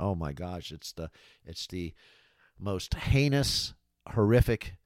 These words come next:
hideous thing I've ever seen in my life. I've, I've actually seen that back in the day when YouTube didn't screen as much and on other video platforms, and it just, it, it made me cry from end to end, folks.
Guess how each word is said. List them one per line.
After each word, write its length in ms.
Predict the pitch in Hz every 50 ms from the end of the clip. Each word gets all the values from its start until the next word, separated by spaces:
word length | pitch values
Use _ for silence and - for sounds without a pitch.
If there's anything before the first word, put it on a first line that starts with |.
| _ _ _ _ _ _ _ _ _ _ _ _ _ _ _ _ _ _ _ -
hideous 460 | - - 147 139 127 120 113 - -
thing 240 | - 113 110 110 107
I've 120 | 104 98 92
ever 200 | 98 92 92 90
seen 260 | - - 95 92 85
in 60 | 85
my 160 | 82 80 82
life. 340 | 78 76 78 73 67 - -
I've, 140 | 87 87 -
I've 160 | - 98 90
actually 360 | 101 104 101 - - - 82 80
seen 280 | - - 95 90 82
that 200 | 80 80 80 -
back 260 | - 82 85 85 -
in 60 | 87 80
the 100 | 80 76
day 300 | 87 87 85 85 82 80
when 260 | 78 82 80 80 78
YouTube 400 | 80 90 90 - - 87 82 78
didn't 260 | 82 95 82 78 -
screen 380 | - - - - 95 92 90 87
as 180 | 82 76 -
much 240 | 85 85 85 - -
and 120 | 85 80
on 160 | 85 80 82 -
other 240 | - 90 87 85 82
video 380 | 78 73 92 87 85 82 82 78
platforms, 720 | - - 85 82 78 - - - 85 85 82 80 78 73 82
and 80 | 85
it 80 | 82 78
just, 260 | 85 87 82 - -
it, 160 | 82 82 - -
it 100 | - 92
made 240 | 85 87 90 92 92
me 100 | 87 85
cry 360 | - - - 90 85 85 85
from 220 | 80 - - 78 80
end 180 | 82 82 85
to 80 | 76 73
end, 240 | 80 90 85 80 - -
folks. 500 | 85 80 76 76 - - - - -